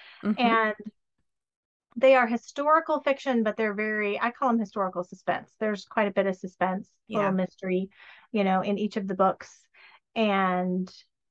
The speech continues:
Speaker 2: I write historical and I write contemporary suspense as well. So,
Speaker 1: You
Speaker 2: yeah.
Speaker 1: just dabble in it all.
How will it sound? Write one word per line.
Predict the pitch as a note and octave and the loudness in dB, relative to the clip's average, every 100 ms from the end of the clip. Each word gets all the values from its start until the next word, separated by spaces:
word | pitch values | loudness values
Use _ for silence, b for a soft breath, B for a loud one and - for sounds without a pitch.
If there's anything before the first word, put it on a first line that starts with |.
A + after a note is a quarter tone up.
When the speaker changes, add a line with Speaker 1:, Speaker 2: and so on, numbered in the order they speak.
| _ _ | _ _
Speaker 2:
I | G#3+ G3+ | 0 0
write | G3+ F#3+ G3+ A3+ - _ | 2 0 0 -6 -16 _
historical | G#3 G#3 A3 B3+ D4 F4 F4+ | -12 -4 0 0 2 0 2
and | C4+ | -2
I | C4+ | -2
write | B3 G#3+ - | -2 -4 -4
contemporary | C4 A#3+ F4 D#4+ C4 A#3 | -4 -2 -2 0 0 0
suspense | A3+ - G3 G3+ - | -4 -6 -8 -8 -12
as | A3 | -10
well. | A3 G#3+ - A3+ _ _ | -6 -6 -6 -12 _ _
So, | - - - B3 - _ b b - | -6 -6 -6 -8 -10 _ b b -6
Speaker 1:
You | F4+ | 0
Speaker 2:
yeah. | A4 | 0
Speaker 1:
just | G#4 G#4 - _ _ _ | 0 -2 -6 _ _ _
dabble | F#3+ G3+ A3+ C4 | 2 4 4 2
in | C4 | 2
it | C4 - | 0 -2
all. | A#3+ C4+ F#3+ F#3+ G3 | 0 2 2 0 -4